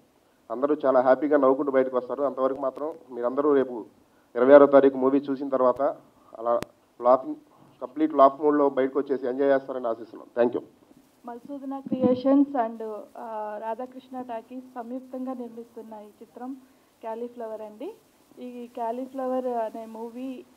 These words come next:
Speaker 2: ఆ, నవ్వుల ఫ్లేవర్ అండి.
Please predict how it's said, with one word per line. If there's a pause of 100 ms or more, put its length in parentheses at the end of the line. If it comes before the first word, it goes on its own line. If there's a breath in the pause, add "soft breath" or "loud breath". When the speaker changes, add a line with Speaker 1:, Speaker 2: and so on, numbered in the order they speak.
(120)
Speaker 2:
ఆ, (640)
నవ్వుల (300)
ఫ్లేవర్
అండి.